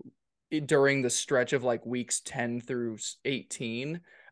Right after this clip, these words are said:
I didn't even consider the fact, like, oh, if we get a, a fully healthy Breece Hall back, like,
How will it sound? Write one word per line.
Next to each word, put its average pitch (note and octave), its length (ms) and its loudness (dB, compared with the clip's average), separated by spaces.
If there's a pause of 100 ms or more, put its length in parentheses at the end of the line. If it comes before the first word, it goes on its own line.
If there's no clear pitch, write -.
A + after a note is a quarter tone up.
(160)
I G3+ 160 8
didn't F#3+ 240 8
even C3+ 220 4
consider C#3 400 4
the A#2+ 120 2
fact, B2 280 0
like, A#2 240 -2
oh, D3 420 6
if C#3 160 -4
we D#3 120 4
get D#3 160 6
a, A2 200 6 (180)
a - 20 -4
fully D3 340 2
healthy C3 320 0
Breece A#2 340 -2
Hall C#3+ 240 6
back, F#2 440 -2
like, - 320 -4